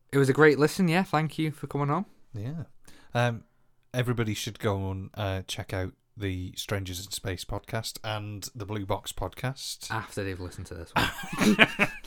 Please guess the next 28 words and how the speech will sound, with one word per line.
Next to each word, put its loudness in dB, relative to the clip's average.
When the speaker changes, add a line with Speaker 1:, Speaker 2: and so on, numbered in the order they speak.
Speaker 2:
After 4
they've 4
finished -4
listening -6
to -8
every 2
Speaker 1:
Mm-hmm. 2
Speaker 2:
episode. 2
No, 0
no. -4
You -4
know, -4
go -2
and 0
have 0
a 0
look, -4
'cause -4
it's -6
great. -4
I've, -6
I've -4
pointed -2
you 2
in -6
their -4
direction, -4
you, -6